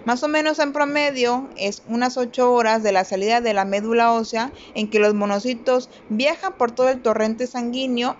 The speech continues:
y llegan a su destino, que es los tejidos. Acuérdense que también es pregunta de examen que todas las células blancas, todos los glóbulos,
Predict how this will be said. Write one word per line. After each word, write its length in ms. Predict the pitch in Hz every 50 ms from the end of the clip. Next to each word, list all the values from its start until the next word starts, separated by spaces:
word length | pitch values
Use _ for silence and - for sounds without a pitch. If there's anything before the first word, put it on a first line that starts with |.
| -
y 220 | - 247 262 254 220
llegan 420 | 226 226 214 214 226 220 226 - -
a 80 | 214 214
su 140 | - 208 196
destino, 560 | 185 185 - - 208 202 208 214 214 214 214
que 160 | - 180 180
es 100 | 185 185
los 240 | 196 185 185 185 -
tejidos. 640 | - 185 175 - 233 226 226 196 180 165 - - - - - - - -
Acuérdense 680 | - 143 - - 190 185 202 214 214 208 247 233 226
que 260 | - 196 185 180 180 175
también 300 | - 165 147 151 156 160
es 140 | 180 190 -
pregunta 360 | 214 202 208 208 208 214 214
de 80 | 214 220
examen 540 | 208 214 - 240 226 220 208 196 202 208 208
que 160 | - 190 170
todas 360 | 165 - 220 226 254 285 294
las 180 | 302 285 269 -
células 480 | 285 269 269 262 262 254 254 247 233
blancas, 680 | 208 220 233 233 220 220 220 214 - 170 170 180 - - - -
todos 280 | - 220 233 247 262 262
los 200 | 254 247 233 214
glóbulos, 720 | 220 226 233 233 233 220 208 208 196 185 180 185 - -